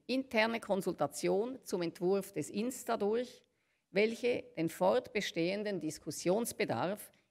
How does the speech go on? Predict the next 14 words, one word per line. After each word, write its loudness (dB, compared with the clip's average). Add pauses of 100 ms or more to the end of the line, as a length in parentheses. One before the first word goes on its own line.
(120)
in 2
den 2
Bereichen -2
Lohnschutz 0 (260)
und 0
Unionsbürgerrichtlinie, 2 (360)
aber 0
auch 0 (180)
staatliche 0
Beihilfen 0
mit -6
der -6
E -6
U -6